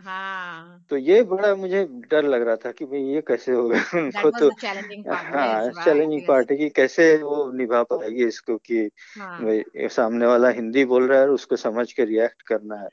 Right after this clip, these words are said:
Speaker 2: तो
Speaker 1: Right।
Speaker 2: हाँ, तो लेकिन बहुत अच्छा किया उन्होंने, उन्होंने बहुत ही अच्छा किया। आपको
Speaker 1: जी।
Speaker 2: कहीं नहीं लगेगा कि वो, अ,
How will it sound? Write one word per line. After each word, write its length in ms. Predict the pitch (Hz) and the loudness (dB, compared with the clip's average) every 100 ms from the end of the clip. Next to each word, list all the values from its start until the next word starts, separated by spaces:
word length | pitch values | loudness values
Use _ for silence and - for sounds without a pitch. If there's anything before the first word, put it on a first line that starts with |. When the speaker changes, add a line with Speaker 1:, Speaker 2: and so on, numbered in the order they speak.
| _ | _
Speaker 2:
तो 140 | 113 | -8
Speaker 1:
Right। 460 | 104 175 180 175 160 156 - _ - | -8 -10 -14 -16 -18 -20 -20 _ -14
Speaker 2:
हाँ, 280 | 123 - 110 - | -8 -6 -8 0
तो 120 | 156 | 2
लेकिन 380 | 139 143 131 135 | 4 4 2 -4
बहुत 380 | 113 120 120 113 | -2 0 -2 -2
अच्छा 280 | - - 95 | -10 -8 -8
किया 280 | - 95 | -6 -8
उन्होंने, 280 | 98 98 101 | -8 -12 -14
उन्होंने 280 | 107 123 123 | -8 -6 -4
बहुत 320 | 113 135 135 | 0 2 4
ही 40 | 120 | 2
अच्छा 280 | - 113 | 0 -6
किया। 240 | 101 104 98 | -6 -6 -8
आपको 360 | - - - | -8 -10 -8
Speaker 1:
जी। 60 | 117 | -2
Speaker 2:
कहीं 240 | 127 139 | 0 2
नहीं 160 | 143 139 | 2 2
लगेगा 480 | 123 107 135 127 127 | 2 4 6 6 4
कि 180 | 127 123 | 4 4
वो, 220 | 123 123 - - - _ - | 4 2 -2 -14 -20 _ -6
अ, 240 | 123 110 | -2 0